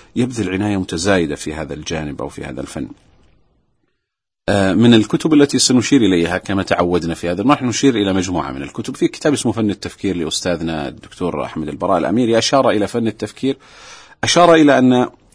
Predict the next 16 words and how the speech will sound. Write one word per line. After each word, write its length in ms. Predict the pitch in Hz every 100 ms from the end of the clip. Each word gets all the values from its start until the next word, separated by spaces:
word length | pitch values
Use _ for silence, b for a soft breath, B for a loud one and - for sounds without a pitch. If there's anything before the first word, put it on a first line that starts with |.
| -
بلد 340 | 117 113 82
مثل 200 | 85 85
فنزويلا 540 | 78 87 80 92 90 82
فرضت 400 | 110 98 85 -
حكومتها 500 | - 98 95 - 78
على 180 | 85
طلاب، 600 | 82 90 90 87 87 80 - 78 -
طلاب 300 | 92 92 87
مدارسها 600 | 82 80 87 98 - 95
يدرسوا 460 | 87 101 95 -
ساعتين 540 | 101 - 135 117 - 143
في 60 |
الأسبوع 380 | 117 107 - 123
مادة 300 | 107 127 117
سموها 280 | - 113 104
مادة 400 | 98 104 95 107